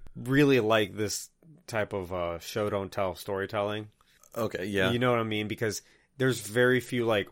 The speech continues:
Speaker 1: words spoken in the first fifteen minutes of the movie.
Speaker 2: Yeah.
Speaker 1: After this short fight, like, the credits roll and he just slowly rides into town.
Speaker 2: This feels very, like, Western,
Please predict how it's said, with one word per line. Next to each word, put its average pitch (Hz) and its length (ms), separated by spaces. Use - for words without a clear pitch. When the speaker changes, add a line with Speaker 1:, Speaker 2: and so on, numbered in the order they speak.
Speaker 1:
words 90 380
spoken 120 400
in 131 100
the 127 60
first 131 260
fifteen 123 360
minutes 123 240
of 120 60
the 131 60
movie. 127 420
Speaker 2:
Yeah. 104 420
Speaker 1:
After 127 300
this 127 180
short 127 300
fight, 135 320
like, 104 320
the - 100
credits 120 440
roll 107 280
and 95 120
he 101 120
just - 200
slowly 101 680
rides 95 300
into 92 180
town. 90 560
Speaker 2:
This 120 180
feels 139 260
very, 90 320
like, 80 180
Western, 80 520